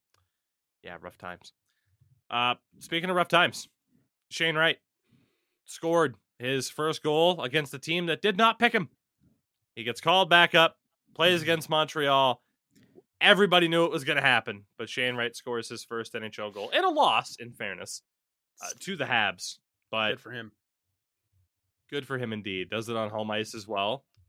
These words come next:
Speaker 1: Uh, you know, we'll, we'll see. I mean, it, it does still seem pretty obvious now at this rate,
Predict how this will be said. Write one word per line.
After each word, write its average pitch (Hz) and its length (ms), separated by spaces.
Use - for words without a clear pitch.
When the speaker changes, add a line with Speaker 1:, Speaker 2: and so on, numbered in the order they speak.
Speaker 1:
Uh, 185 260
you 233 80
know, 320 280
we'll, 220 380
we'll 233 180
see. 160 360
I 139 60
mean, 165 120
it, 160 100
it 165 120
does 175 200
still - 480
seem 151 240
pretty 139 180
obvious 117 340
now 110 180
at 104 100
this 104 180
rate, 95 200